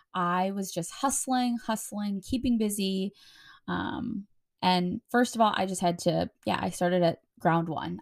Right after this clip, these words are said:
I had to start slowing down enough to learn how to sit with myself. Um, so I increased my self-awareness, um, increased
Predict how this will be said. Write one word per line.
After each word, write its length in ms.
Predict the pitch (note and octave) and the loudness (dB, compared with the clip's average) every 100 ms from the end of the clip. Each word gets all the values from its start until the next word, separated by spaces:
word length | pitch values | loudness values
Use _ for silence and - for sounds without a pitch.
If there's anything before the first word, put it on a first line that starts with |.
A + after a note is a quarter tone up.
| - | -2
I 60 | |
had 140 | F3 E3+ | -2 0
to 60 | |
start 300 | F3 E3 - | -2 -2 -4
slowing 380 | - - F#3 G#3 | -8 -2 0 4
down 220 | G#3 F#3+ | 4 2
enough 360 | F3+ E3+ E3+ - | 2 2 0 -6
to 420 | - F3 E3 E3+ - _ _ | -4 0 2 0 -4 _ _
learn 260 | F#3+ F#3+ G3 | 0 0 0
how 160 | F#3 F3+ | -2 -2
to 80 | |
sit 260 | G#3 G3 - | -2 -2 0
with 140 | F3+ | 0
myself. 680 | D#3+ E3+ - D#2 F3+ - - _ _ _ _ _ _ _ - | 0 0 0 0 -2 -6 -20 _ _ _ _ _ _ _ 0
Um, 240 | F3 E3 | 2 4
so 140 | E3+ | 4
I 60 | E3+ | 4
increased 500 | F3+ G3+ - A#3+ - | 4 0 0 -2 2
my 100 | A3+ | 2
self-awareness, 1040 | A3 A3 B3+ A#3 G3+ G3 F#3+ - - - - _ - _ | 2 0 0 0 2 0 -2 -4 -8 -12 -16 _ -20 _
um, 280 | F#3 E3+ E3 - | -4 -2 -2 -4
increased 640 | F#3+ - A3 G#3+ - - | -6 -4 -4 -4 -6 -14